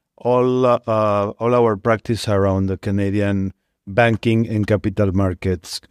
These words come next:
uh, customers and, and landscape. So this includes all, of course, all,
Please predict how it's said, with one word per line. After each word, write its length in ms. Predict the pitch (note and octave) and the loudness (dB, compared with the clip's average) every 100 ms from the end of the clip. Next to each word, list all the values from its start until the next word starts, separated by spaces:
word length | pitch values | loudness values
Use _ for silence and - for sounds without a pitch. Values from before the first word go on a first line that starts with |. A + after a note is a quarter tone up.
| G2 | -4
uh, 380 | F#2+ F#2 F#2 F2 _ _ _ | -2 0 -2 -6 _ _ _
customers 640 | A2 G2 - G2+ G#2 G2+ F#2 | 0 0 0 2 2 2 0
and, 160 | F#2 | 0
and 260 | F#2+ G2+ G#2 | 0 0 2
landscape. 480 | G#2+ F#2+ - F#2+ F2 | 2 0 -2 -4 -4
So 220 | - G2 | -2 0
this 240 | G2 G2 | 0 0
includes 460 | A2 G2 G#2 G2+ - | -2 0 0 0 2
all, 220 | G2 G2 | 2 2
of 160 | G2 - | -4 -10
course, 320 | - G2 E2 | -4 -4 -2
all, 180 | G2 F2+ | -6 -6